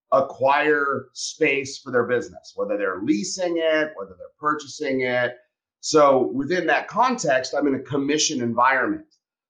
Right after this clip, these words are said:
So the bigger the deal, the longer the lease, the more they pay in rent, the more that I make. That was the structure.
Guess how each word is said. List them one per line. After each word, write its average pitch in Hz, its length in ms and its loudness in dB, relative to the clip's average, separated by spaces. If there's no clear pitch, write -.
So 131 220 0
the 120 80 0
bigger 160 420 2
the 185 160 0
deal, 139 520 0
the - 80 2
longer 151 500 2
the 156 100 -4
lease, 127 560 -4
the 131 120 -2
more 127 340 2
they 139 200 -2
pay 131 280 -2
in 127 180 -2
rent, 110 380 -2
the 120 60 2
more 120 340 6
that 110 100 0
I 107 200 2
make. 139 340 -4
That 113 240 2
was 110 220 -8
the 107 80 -16
structure. - 460 -2